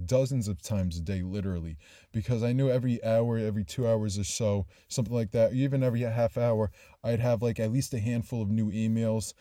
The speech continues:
coming through, coming toward me, like, every, every, just every day, every single day, you know,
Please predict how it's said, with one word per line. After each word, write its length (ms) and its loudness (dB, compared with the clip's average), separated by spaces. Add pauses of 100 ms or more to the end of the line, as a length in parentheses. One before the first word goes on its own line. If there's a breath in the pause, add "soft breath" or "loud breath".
(280 soft breath)
coming 220 2
through, 280 -2 (140)
coming 260 0
toward 300 -4
me, 200 0 (120)
like, 160 -4 (500 soft breath)
every, 320 2 (120)
every, 340 -2 (120)
just 240 -4
every 280 2
day, 340 0
every 180 -2
single 300 -4
day, 340 -2 (500 soft breath)
you 100 0
know, 240 2